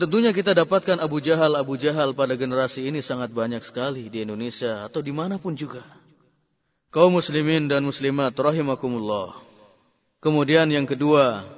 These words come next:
bentuk daripada al-istihza, memperolok-olok ajaran Rasulullah, memperolok-olok agama, adalah al-istihza'u ghairu sharih, dengan bahasa-bahasa nonverbal.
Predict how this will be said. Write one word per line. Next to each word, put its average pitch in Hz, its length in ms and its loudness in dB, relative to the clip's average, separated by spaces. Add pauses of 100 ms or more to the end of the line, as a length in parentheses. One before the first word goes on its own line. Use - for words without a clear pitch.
(520)
bentuk 135 400 -2
daripada 131 720 4
al-istihza, 131 960 0 (480)
memperolok-olok 135 960 2
ajaran 147 400 2
Rasulullah, 131 560 0
memperolok-olok 147 800 2
agama, 139 640 0 (720)
adalah 131 400 2
al-istihza'u 135 1040 -2
ghairu 131 480 0
sharih, 117 400 -2 (720)
dengan 139 400 0
bahasa-bahasa 120 1040 0 (400)
nonverbal. 107 800 -4